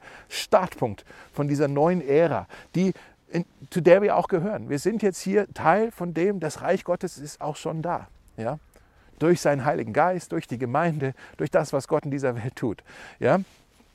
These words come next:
Aber gleichzeitig ist es auch noch nicht ganz vollkommen da. Es ist noch nicht, ähm, vollendet. Da kommt auch noch mehr. Jesus hat noch mehr,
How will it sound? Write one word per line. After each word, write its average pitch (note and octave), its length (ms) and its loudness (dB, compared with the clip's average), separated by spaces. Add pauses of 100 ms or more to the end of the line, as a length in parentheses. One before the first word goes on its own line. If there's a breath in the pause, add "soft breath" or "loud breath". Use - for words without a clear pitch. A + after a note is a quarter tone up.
(360)
Aber D#3+ 280 10
gleichzeitig D#3+ 880 6
ist - 240 0
es F#3 200 2
auch E3 200 4
noch D#3+ 180 -2
nicht D#3 320 -2
ganz D#3 260 2
vollkommen D#3 580 0
da. E2+ 220 -6 (500 loud breath)
Es D3 180 2
ist G#3 180 -2
noch E3 160 2
nicht, E3+ 480 -2
ähm, C3+ 320 0 (120)
vollendet. E3+ 720 4 (380 loud breath)
Da C#3+ 200 4 (120)
kommt - 440 -2
auch D3+ 240 8
noch C#3+ 220 0
mehr. C#3+ 380 0
Jesus E3+ 380 -2
hat E3 200 -2
noch D#3 280 0
mehr, D#3+ 380 2